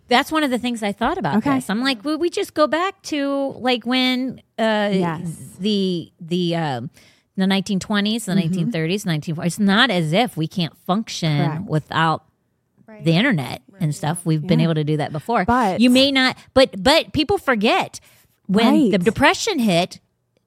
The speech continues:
Speaker 1: all, everybody did trade. They
Speaker 2: Yeah.
Speaker 1: just traded with one
Speaker 2: Yeah.
Speaker 1: another.
Speaker 2: Yeah.
Speaker 1: I mean, like,
Speaker 2: I
Speaker 1: the world
Speaker 2: love
Speaker 1: doesn't
Speaker 2: that.
Speaker 1: come to a flippin'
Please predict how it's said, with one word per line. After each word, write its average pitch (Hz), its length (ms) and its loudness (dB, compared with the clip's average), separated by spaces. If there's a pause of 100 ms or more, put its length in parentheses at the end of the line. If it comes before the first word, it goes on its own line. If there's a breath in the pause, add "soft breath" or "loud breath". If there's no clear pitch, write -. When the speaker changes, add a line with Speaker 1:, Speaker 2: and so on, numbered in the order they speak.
(180)
Speaker 1:
all, 247 140 6
everybody 359 380 2
did 339 180 0
trade. 349 540 0 (300)
They 196 80 6
Speaker 2:
Yeah. 233 120 4
Speaker 1:
just 349 180 0
traded 440 420 2
with 254 200 -2
one 202 160 0
Speaker 2:
Yeah. 330 160 4
Speaker 1:
another. 143 300 -4
Speaker 2:
Yeah. 330 100 4 (100)
Speaker 1:
I 370 60 2
mean, 381 320 -2
like, 294 140 0
Speaker 2:
I 294 40 0
Speaker 1:
the 359 80 4
world 403 280 6
Speaker 2:
love 587 80 0
Speaker 1:
doesn't 320 300 4
Speaker 2:
that. 202 40 -12
Speaker 1:
come 330 360 -2
to 294 280 -2
a 214 100 2
flippin' 247 460 -2